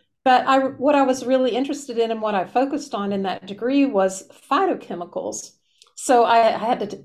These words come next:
I had to take a lot of chemistry, and, uh,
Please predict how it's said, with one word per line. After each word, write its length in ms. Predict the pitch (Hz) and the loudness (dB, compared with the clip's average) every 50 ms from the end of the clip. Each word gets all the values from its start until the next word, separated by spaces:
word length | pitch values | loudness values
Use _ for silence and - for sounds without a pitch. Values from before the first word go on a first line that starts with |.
| - | -10
I 280 | - 220 208 202 208 202 | -6 -4 -4 -4 -4 -4
had 160 | - 233 214 214 | -4 -4 -4 -4
to 80 | 214 | -4
take 200 | 208 - 226 - | -6 -6 -2 -2
a 40 | 202 | 0
lot 160 | 196 196 185 | 0 0 -2
of 120 | 185 - - | -2 -6 -8
chemistry, 920 | - - 302 294 302 - - - 294 277 277 269 269 269 269 277 - _ _ _ _ _ _ _ _ _ _ _ _ - | -6 -4 -4 -4 -6 -8 -10 -6 -4 -2 -2 -2 -2 -4 -6 -8 -12 _ _ _ _ _ _ _ _ _ _ _ _ 0
and, 520 | 233 233 226 220 214 208 208 - - - | 0 2 2 2 0 -2 -6 -8 -10 -6
uh, 340 | - 214 190 185 180 180 180 | -2 0 2 2 2 2 0